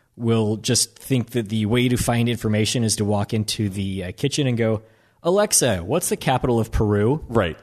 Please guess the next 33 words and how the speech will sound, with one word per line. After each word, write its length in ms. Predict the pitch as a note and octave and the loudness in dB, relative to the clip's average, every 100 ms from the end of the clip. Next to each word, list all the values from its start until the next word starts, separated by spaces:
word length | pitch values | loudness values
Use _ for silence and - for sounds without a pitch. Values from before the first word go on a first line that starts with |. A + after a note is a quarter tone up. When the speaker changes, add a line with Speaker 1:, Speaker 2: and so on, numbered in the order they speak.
| _ | _
Speaker 1:
And 280 | B2 A#2 A#2 | 0 0 0
have 300 | A#2 A#2 G#2+ | 0 0 2
this 200 | A2 - | 0 0
disembodied 680 | - B2+ C3 A2+ A2 G#2+ G#2+ | 2 2 2 2 2 2 0
voice 360 | G2+ G#2+ G#2+ - | 2 2 2 0
from 240 | A2 G2 | -2 -2
a 80 | F#2 | -4
pylon 520 | - G#2+ G#2+ G2+ F#2+ | -2 0 2 0 -4
in 120 | F#2+ | -6
my 100 | F2+ | -6
kitchen 340 | - A2 - F2 | -6 -8 -8 -10
answer. 460 | F2 F2 - F2 - - | -12 -10 -10 -10 -12 -2
Speaker 2:
Which 280 | C#3 D#3+ E3 | 4 4 4
is, 160 | E3+ - _ _ | -2 -2 _ _
it's 200 | F3 - | -4 -4
pretty 240 | - F#3 | -4 -4
close 380 | - - G#2+ G#2 | -4 0 2 2
to, 300 | - G2+ F2+ E2 _ _ _ _ _ - F#2 | 0 2 2 -2 _ _ _ _ _ -20 -6
that 280 | G#2 G2+ F#2+ | -2 0 2
is 300 | G#2+ A2 F2+ | 4 4 2
what 200 | F#2+ F#2 | 2 4
it 80 | C#3 | 4
Speaker 1:
That's, 240 | C3+ E2+ | 2 2
Speaker 2:
is 40 | F#2 | 0
now. 300 | F2+ D2 C#2 | 0 -2 -2
Speaker 1:
that's 240 | - C3 - | 0 0 2
how 140 | B2 | 2
we 160 | A2 A#2 | 2 2
settle 240 | A#2+ G#2 | 2 0
arguments 420 | - G#2 G2+ F#2+ | 0 0 0 -2
at 80 | G2 | -4
the 80 | F#2+ | -6
house. 560 | - F#2+ F2 - - | -2 -4 -2 -4 -6